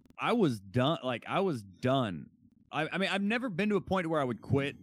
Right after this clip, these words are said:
comedy. I've never been like, "Maybe I should quit." I never got there. But, like, when I would bomb, it would be, like, in a full emotional roller coaster of, like, "Oh my gosh, what am I even doing right now? What is wrong with me?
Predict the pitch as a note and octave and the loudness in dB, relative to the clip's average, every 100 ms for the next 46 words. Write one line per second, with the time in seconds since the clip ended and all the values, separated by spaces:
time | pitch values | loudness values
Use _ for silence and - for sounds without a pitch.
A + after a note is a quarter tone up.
0 | - - C#3 C#3+ C#3+ C#3 A#2 C#3 B2+ B2+ | -16 -8 -4 -2 -2 -4 -4 -6 -6 -8
1 | A#2 G2+ D3 D3+ B2+ - - - C3+ G3 | -8 -4 -2 0 -2 -6 -14 -4 -2 -2
2 | - B2 D3+ D#3+ C#3+ - B2 D3+ C#3+ C#3 | 0 0 2 2 0 0 0 2 2 0
3 | C3+ A#2+ - - - - - - C3 G#3 | 0 -2 -8 -20 -20 -20 -20 -4 0 4
4 | G#3+ B2 C#3+ F#3+ F#3 D3 - - E3 F3+ | 2 2 2 4 4 2 0 2 4 6
5 | G3 D#3+ G#2 C#3 D#3 D3+ C#3 B2+ A2+ G#2+ | 4 4 4 6 6 6 4 2 -2 -6
6 | - _ A#2+ A#2 - B2+ A#2 - _ E3 | -12 _ -10 -10 -6 -6 -6 -10 _ 0
7 | D#3+ D#3 C3+ B2+ B2+ - A#2 A2 A2 G#2+ | 0 2 2 4 4 2 -4 0 2 2
8 | G2+ G#2 F#2 - F#2+ F#2 F#2+ G2 F#2 F2 | 0 -2 -4 -6 -6 -4 -4 -6 -6 -6
9 | E2+ _ _ _ _ _ _ A2 G#2+ F2 | -10 _ _ _ _ _ _ 0 0 -2
10 | E2+ F#2+ F#2 F2 F2 - _ _ - C3 | -6 -4 -4 -4 -8 -18 _ _ -2 0
11 | B2+ G#2+ G#2 F#2 F2+ G2+ A2 G#2+ G#2 G2 | 2 0 -2 -2 0 6 8 8 6 4
12 | G2 G2+ G2+ G2 F#2 G2 C3+ A2+ F#2+ A2 | 0 -2 -2 0 0 0 0 0 0 0
13 | A2 G#2+ G#2+ G2+ G#2+ G#2 | 2 0 -2 0 0 0